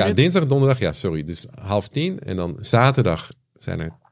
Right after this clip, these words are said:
Speaker 2: was er altijd één rit half tien. Dat is dan de Saturday Spin. Dus dat is de social ride. Daar is het eigenlijk het drukst. Dat is dus het,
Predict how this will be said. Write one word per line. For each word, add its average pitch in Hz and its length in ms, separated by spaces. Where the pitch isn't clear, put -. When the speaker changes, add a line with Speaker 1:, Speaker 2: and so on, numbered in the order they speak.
Speaker 2:
was 98 240
er - 60
altijd - 280
één 98 220
rit 85 160
half 85 280
tien. 175 420
Dat - 240
is - 140
dan 80 180
de 78 100
Saturday 82 400
Spin. 160 340
Dus 131 120
dat - 140
is 127 80
de 127 80
social 139 560
ride. 180 200
Daar 92 180
is 92 100
het - 100
eigenlijk 76 400
het - 100
drukst. - 240
Dat - 160
is 80 80
dus 78 140
het, - 180